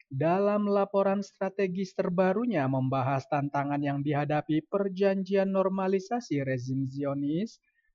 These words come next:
dengan negara-negara Arab.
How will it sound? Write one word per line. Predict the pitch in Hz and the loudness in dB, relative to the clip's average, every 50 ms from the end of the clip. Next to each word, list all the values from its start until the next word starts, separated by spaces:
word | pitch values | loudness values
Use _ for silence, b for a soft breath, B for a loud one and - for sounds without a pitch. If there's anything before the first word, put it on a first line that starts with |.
| _ - | _ -8
dengan | 139 143 139 135 131 135 131 127 139 - - | -4 -4 -2 -2 -2 -2 -2 -4 -4 -4 -2
negara-negara | 160 156 156 147 135 139 139 131 131 135 131 131 131 - 160 160 170 143 127 131 127 123 127 131 | -2 0 0 0 -2 -2 -2 -2 -2 -2 -2 -4 -4 -4 -4 -4 -4 -4 -4 -4 -4 -4 -4 -4
Arab. | 139 135 135 143 147 139 135 131 131 | -4 -2 0 0 0 0 0 -2 -4